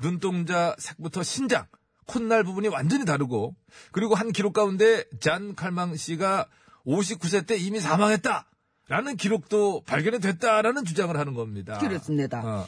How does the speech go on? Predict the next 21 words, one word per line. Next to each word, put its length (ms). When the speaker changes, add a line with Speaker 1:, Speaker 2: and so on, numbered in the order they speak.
Speaker 2:
이 180
할머니를 640
치료했던 760
의사 520
역시 480
백이십이 1200
세의 380
근육이 600
아니었다라고 1120
이렇게 220
주장한다는데 800
Speaker 1:
음. 220
Speaker 2:
어저 460
이 100
스쿼트를 720
열심히 400
했을 240
수도 220
있는 180
거 100
아닙니까? 540